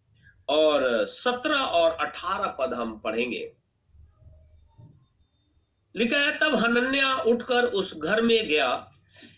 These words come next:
और उस पर अपना हाथ रखकर कहा, 'हे भाई शाऊल, प्रभु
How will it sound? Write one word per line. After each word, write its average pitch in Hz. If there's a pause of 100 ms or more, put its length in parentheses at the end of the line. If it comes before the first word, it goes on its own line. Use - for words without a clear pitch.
(840)
और 240
उस 233
पर 277
अपना 214
हाथ 208
रखकर 190
कहा, 165
'हे 220
भाई 160
शाऊल, 120 (1300)
प्रभु 226